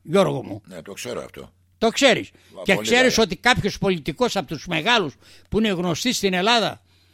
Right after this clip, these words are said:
Speaker 1: πριν από τέσσερα χρόνια έβαλε ογδόντα ακίνητα δικά του, αλλά εγώ είπα επίσημα στην τηλεόραση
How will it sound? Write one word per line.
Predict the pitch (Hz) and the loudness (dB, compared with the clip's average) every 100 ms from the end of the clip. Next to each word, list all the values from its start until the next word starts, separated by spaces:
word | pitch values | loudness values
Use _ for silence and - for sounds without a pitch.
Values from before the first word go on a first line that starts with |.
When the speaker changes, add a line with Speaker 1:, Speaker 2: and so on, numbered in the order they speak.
| _ _ | _ _
Speaker 1:
πριν | - 226 233 | 4 6 6
από | 175 165 131 _ _ - | 4 0 -2 _ _ 0
τέσσερα | 226 - 196 180 | 2 4 4 4
χρόνια | - 226 214 151 120 _ _ _ _ - | 2 0 0 -2 -8 _ _ _ _ 2
έβαλε | 214 226 202 180 | 4 6 6 6
ογδόντα | 170 151 240 226 190 | 4 4 2 4 4
ακίνητα | 165 - 233 208 175 165 | 2 2 0 0 0 -2
δικά | 156 226 226 | 0 2 2
του, | 175 110 _ _ - | 2 -6 _ _ -8
αλλά | 165 170 | -4 -2
εγώ | 170 196 | -2 -2
είπα | 196 - 170 | -4 -2 -2
επίσημα | 160 202 175 165 | -2 -6 -8 -6
στην | 143 143 | -8 -8
τηλεόραση | 147 156 180 156 - | -6 -4 -4 -6 -10